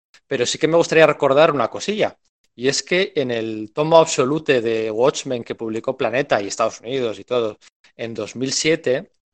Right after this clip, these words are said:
dos mil seis, dos mil siete, en la parte trasera, encima de las fotografías, de las biografías de un barbudísimo Alan Moore, todavía sin canas,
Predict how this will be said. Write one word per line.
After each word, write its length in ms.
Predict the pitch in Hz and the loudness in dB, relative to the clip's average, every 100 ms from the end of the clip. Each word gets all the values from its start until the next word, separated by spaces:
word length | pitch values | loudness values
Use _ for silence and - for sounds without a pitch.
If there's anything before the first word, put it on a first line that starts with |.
| _ | _
dos 160 | 113 | -10
mil 120 | 131 120 | -8 -2
seis, 180 | 131 | -2
dos 140 | 127 117 | -2 -6
mil 120 | 104 | -6
siete, 440 | - 165 131 165 _ _ _ _ _ _ _ _ - | -2 0 0 -6 _ _ _ _ _ _ _ _ -4
en 100 | 127 | 0
la 160 | 107 | 6
parte 220 | 135 135 151 | 6 6 4
trasera, 460 | 120 - 147 147 | 4 4 6 6
encima 300 | 139 - 123 | 6 0 2
de 60 | 123 | 2
las 120 | 117 | 2
fotografías, 760 | - 117 117 - 135 131 120 - - _ - | -2 -2 -2 -2 2 4 2 -4 -18 _ -14
de 80 | 135 | 0
las 160 | 127 117 | 0 2
biografías 640 | 123 113 - 139 131 123 | 0 0 0 2 4 4
de 100 | 120 | 2
un 380 | 123 131 127 120 | -2 -4 -8 0
barbudísimo 800 | 123 117 117 123 143 123 123 123 | 2 2 -2 -4 -4 -4 0 2
Alan 180 | 120 107 | 2 -2
Moore, 320 | 120 143 147 | -2 -2 -2
todavía 300 | 113 110 120 | -6 -2 -2
sin 220 | - 107 | -4 -10
canas, 440 | 135 135 131 - | -6 -4 -4 -8